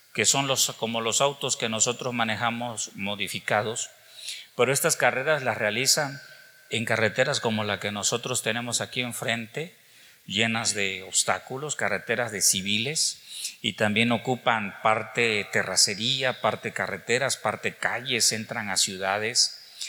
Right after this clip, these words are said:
y hacen este tipo de carreras, este tipo de rallies. Él saltó a la fama por ser, por escribir un libro y por ser,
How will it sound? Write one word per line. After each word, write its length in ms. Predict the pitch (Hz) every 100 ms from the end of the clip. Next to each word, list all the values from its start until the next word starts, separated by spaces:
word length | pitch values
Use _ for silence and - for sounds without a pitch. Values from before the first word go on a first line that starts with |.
| - -
y 180 | - 113
hacen 580 | 120 120 127 117 110 117
este 280 | 139 143 131
tipo 320 | 143 139 135
de 100 | 120
carreras, 560 | - 113 127 151 117 -
este 240 | 113 113
tipo 340 | - 107 - 107
de 120 | 95
rallies. 500 | 104 110 104 95 - - - - - -
Él 100 | 156
saltó 340 | 156 165 156 175
a 40 |
la 160 | 160 139
fama 460 | 170 175 160 143
por 180 | 123 113
ser, 260 | - 135 131 139 - - - - - - 139
por 160 | 120 104
escribir 440 | 101 - 104 110
un 140 | 123 123
libro 300 | 147 131 120
y 80 | 107
por 240 | - 101
ser, 340 | - 113 -